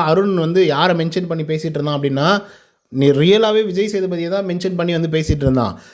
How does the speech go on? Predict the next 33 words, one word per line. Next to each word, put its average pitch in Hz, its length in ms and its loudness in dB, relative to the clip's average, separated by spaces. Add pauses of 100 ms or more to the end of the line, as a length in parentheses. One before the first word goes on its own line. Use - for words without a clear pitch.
(120)
ஆனா 175 200 4
வி 185 220 4
ஜே 240 180 6
விஷால் 208 380 -2
தான் 233 180 -2
அதுக்கு 185 220 -2
முட்டு 180 200 -6
கொடுக்குறான் 196 460 -2
கொஞ்சம், 160 380 0 (180)
அதாவது, 196 600 2 (160)
அதாவது 156 500 4
டைல்யூட் 208 400 2
பண்றான் 190 260 -2
அப்படிங்கிற 170 340 -4
பேர்ல 185 200 -2
வந்து, 208 300 2 (200)
"இல்லடா, 180 480 2
தீபக் 196 340 -4
அண்ணா 170 200 0
இப்படி 160 260 -2
சொன்னாரு, 143 360 0
தீபக், 185 400 -2
தீபக், 165 380 -4
தீபக், 170 360 -2
தீபக்" 190 320 0
அப்படின்னு 165 240 2
சொல்லி 185 220 0
வி 185 120 2
ஜே 170 160 2
விஷால் 156 180 0
வந்து 151 180 0
சொல்லிட்டு 143 360 -2
இருந்தாப்புல. 107 320 0